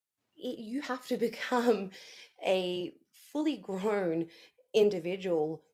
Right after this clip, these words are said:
to really actually start thinking about, "Okay, actually, how can I start healing this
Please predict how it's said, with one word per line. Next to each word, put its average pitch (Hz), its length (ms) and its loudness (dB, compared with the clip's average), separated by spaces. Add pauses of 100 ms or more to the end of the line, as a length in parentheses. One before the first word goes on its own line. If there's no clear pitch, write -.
(100)
to - 220 -8
really 440 360 2
actually 208 540 -2
start 185 480 -4
thinking 185 340 -4
about, 180 380 -6
"Okay, 170 440 -4
actually, 214 560 -4 (600)
how 277 180 -4
can 381 140 -2
I 381 80 0
start - 400 -4
healing 185 540 -4
this 156 220 -10